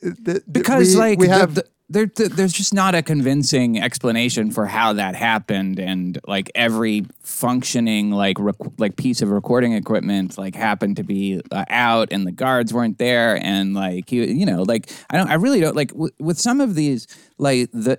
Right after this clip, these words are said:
Speaker 2: official story is no more pla-, plausible than, like, the conspiracy story.
Speaker 1: You, I think we know this. Uh, our listeners will know. You see patterns more, uh, where I see
Speaker 2: <laughs>
Speaker 1: noise. And, uh, I think that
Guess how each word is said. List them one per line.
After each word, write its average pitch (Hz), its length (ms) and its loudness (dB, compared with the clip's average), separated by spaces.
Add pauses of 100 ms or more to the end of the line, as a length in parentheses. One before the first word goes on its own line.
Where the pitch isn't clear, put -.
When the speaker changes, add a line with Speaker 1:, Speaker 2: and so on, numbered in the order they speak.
Speaker 2:
official 147 440 2
story 120 760 0
is 104 460 -2
no 160 200 0
more 139 280 2
pla-, 120 320 -2
plausible 104 580 0
than, 92 400 -4 (100)
like, 95 260 -6 (180)
the 98 100 -4
conspiracy 151 600 -2
story. - 320 -12 (320)
Speaker 1:
You, 180 540 2 (280)
I 165 60 -6
think 151 120 2
we 135 120 2
know 180 240 6
this. - 420 0 (560)
Uh, 123 300 -2 (200)
our 139 100 -6
listeners 139 340 -6
will 123 80 -4
know. 120 320 -8 (120)
You 175 160 0
see 170 200 0
patterns 131 600 -2
more, 127 460 -6 (140)
uh, - 160 -8
where 131 260 -8
I 120 120 -8
see 120 240 -6
Speaker 2:
<laughs> 147 60 -2
Speaker 1:
noise. 123 440 -10 (320)
And, 127 320 -6
uh, 131 420 -6 (120)
I 151 100 -6
think 170 240 -2
that 135 340 -2